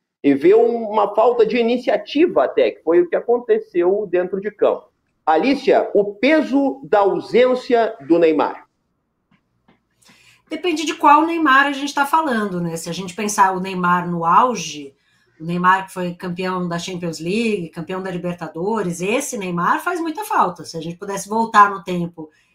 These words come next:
Speaker 2: teletransportar ele pra agora, sem dúvida faria uma diferença nessa seleção, nesse, principalmente nessa, na criatividade, na capacidade de propor algo novo, de encontrar espaços.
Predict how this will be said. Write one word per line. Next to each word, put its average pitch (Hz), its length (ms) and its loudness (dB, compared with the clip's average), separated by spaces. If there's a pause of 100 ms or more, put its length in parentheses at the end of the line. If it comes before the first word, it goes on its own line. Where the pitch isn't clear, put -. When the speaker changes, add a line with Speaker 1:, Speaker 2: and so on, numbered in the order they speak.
(160)
Speaker 2:
teletransportar 190 880 -4
ele 165 100 -8
pra 170 140 -8
agora, 175 520 -4 (440)
sem 220 340 -4
dúvida 254 600 -4 (220)
faria 240 360 2
uma 285 220 0
diferença 277 880 -6
nessa 240 340 -6
seleção, 285 560 -6
nesse, 165 360 -10
principalmente 226 720 -6
nessa, 233 320 -8 (380)
na 196 120 -8
criatividade, 220 720 -2
na 196 100 -8
capacidade 208 520 -4
de 208 80 -10
propor 214 440 -4
algo 208 220 0
novo, 190 300 -6
de 185 120 -8
encontrar 190 440 -6
espaços. - 680 -4